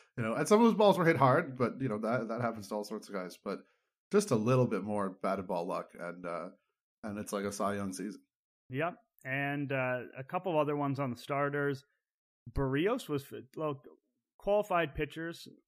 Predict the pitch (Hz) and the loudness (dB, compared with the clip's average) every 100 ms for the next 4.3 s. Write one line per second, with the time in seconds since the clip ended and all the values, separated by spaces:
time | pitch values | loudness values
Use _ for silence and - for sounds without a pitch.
0 | _ - 135 135 147 151 131 110 120 131 | _ -8 -6 -4 -2 -2 -2 -2 0 -2
1 | 127 147 131 131 127 131 170 165 135 127 | -4 -6 -6 -6 -8 -6 -8 -10 -8 -8
2 | - 156 165 151 139 135 131 127 123 127 | -4 -4 -4 -2 -2 0 2 0 0 0
3 | 127 123 135 131 123 113 117 123 123 139 | 0 -4 -4 -4 -4 -4 -2 -4 -4 -4
4 | 120 147 175 | -4 -6 -8